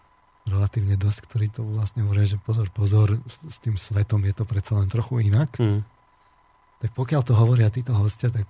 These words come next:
Speaker 1: áno, no, Slobodný vysielač, nejaké takéto nezávislé médium, internetové rádio,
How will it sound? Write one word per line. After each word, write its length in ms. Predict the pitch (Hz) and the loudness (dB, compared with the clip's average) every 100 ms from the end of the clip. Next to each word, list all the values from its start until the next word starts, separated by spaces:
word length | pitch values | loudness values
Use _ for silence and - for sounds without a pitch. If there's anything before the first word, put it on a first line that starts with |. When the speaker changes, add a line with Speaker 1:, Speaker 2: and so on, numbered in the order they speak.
| - 123 120 - | -10 -14 -12 -2
Speaker 1:
áno, 340 | 101 98 95 | 0 2 0
no, 160 | 90 85 | -2 -6
Slobodný 480 | - 107 104 92 87 | -4 -2 -2 -2 -4
vysielač, 640 | 98 - 120 95 95 - | -4 -2 0 0 -2 -6
nejaké 800 | 117 101 101 104 - _ - 104 | -6 -2 2 0 -2 _ -8 -6
takéto 400 | - 90 110 - | -4 -4 -6 -4
nezávislé 680 | 95 101 101 101 95 - 110 | 0 2 2 2 0 -4 -4
médium, 420 | 95 95 98 98 | 0 0 2 2
internetové 640 | 95 101 120 98 95 104 92 | 2 0 -2 -2 0 -2 0
rádio, 460 | 95 98 98 101 | 2 2 2 2